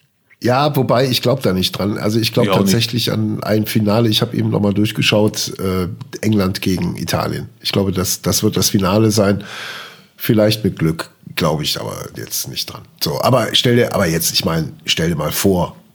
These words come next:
Speaker 1: England würde den Europapokal gewinnen, plus Brexit, die drehen noch komplett am Rad.
Speaker 2: Ja, Mann, die
Speaker 1: Die
Speaker 2: rasten
Speaker 1: denken sich
Speaker 2: komplett
Speaker 1: doch da
Speaker 2: aus.
Speaker 1: wirklich alles richtig gemacht.
Speaker 2: Ja, ja, ja, ja.
Speaker 1: Tja.
Speaker 2: Ich glaub nicht dran, dass sie gewinnen, aber, äh, es wäre krass,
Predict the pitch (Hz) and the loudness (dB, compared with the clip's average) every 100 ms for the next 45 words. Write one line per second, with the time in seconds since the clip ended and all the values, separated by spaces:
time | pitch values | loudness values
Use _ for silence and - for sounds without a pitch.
0 | _ - 107 101 90 87 95 101 98 87 | _ 0 2 2 0 0 2 2 2 -2
1 | 85 92 85 85 82 113 98 85 82 - | -2 -2 -2 -2 0 0 0 -2 -2 -2
2 | 85 87 85 160 170 190 - - - 107 | -2 0 -2 -2 -2 -4 -6 -14 0 2
3 | 113 - - 113 - - 95 - - - | 2 0 0 0 2 2 0 -2 -12 -8
4 | 85 82 92 98 82 - 80 98 104 76 | -4 0 0 0 0 -2 0 0 0 -2
5 | 76 80 - 113 110 101 98 107 104 117 | -2 -4 0 2 4 2 2 0 2 2
6 | 104 107 107 - 110 92 127 127 110 - | 2 2 2 2 0 2 2 2 0 2
7 | 107 98 - 113 - 82 - 82 101 139 | 2 2 0 -2 -2 -6 -6 -4 2 2
8 | 143 - 131 120 110 110 _ 139 - _ | 0 -2 0 2 2 0 _ -16 -16 _
9 | _ _ _ - - - - - - - | _ _ _ -20 -20 -20 -20 -16 -8 -8
10 | - - - _ - 135 180 202 240 202 | -8 -12 -20 _ -2 2 2 4 2 2
11 | 185 208 185 208 180 151 190 202 139 123 | 4 4 4 4 4 6 6 6 4 2
12 | 104 - - - 143 127 110 117 117 156 | 0 -6 -8 0 2 2 -2 -2 2 2
13 | 143 147 135 - | 2 0 0 -6